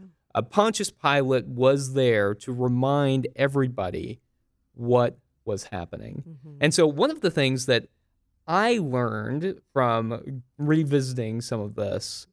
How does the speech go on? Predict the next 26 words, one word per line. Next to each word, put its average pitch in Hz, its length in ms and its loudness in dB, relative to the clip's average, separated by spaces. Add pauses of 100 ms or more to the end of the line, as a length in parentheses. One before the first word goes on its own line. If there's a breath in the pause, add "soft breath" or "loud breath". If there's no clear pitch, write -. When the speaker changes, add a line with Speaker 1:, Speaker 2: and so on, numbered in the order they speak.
(180)
Speaker 1:
uh, 117 60 -8
with 117 320 0 (480)
some, 113 440 -4
uh, 120 320 -6
some 117 440 -4
renewed 127 600 0
enthusiasm 120 720 -2
was 117 400 -2 (580)
how 175 640 0 (400)
Pontius 147 340 -4 (180)
Pilate, 165 400 -2 (460)
uh, 110 180 0
was 123 200 0
not 156 160 0
the 139 180 -4
only 139 540 0 (140)
Roman, 120 760 -2 (480)
uh, 113 200 -8
authority 123 580 0
figure 117 300 -6
there, 110 320 -6 (100)
but 180 200 0
Speaker 2:
Mm-hmm. 165 380 -16
Speaker 1:
Caiaphas. - 720 -4 (320 soft breath)
Speaker 2:
Yes. 214 600 0
So 220 880 2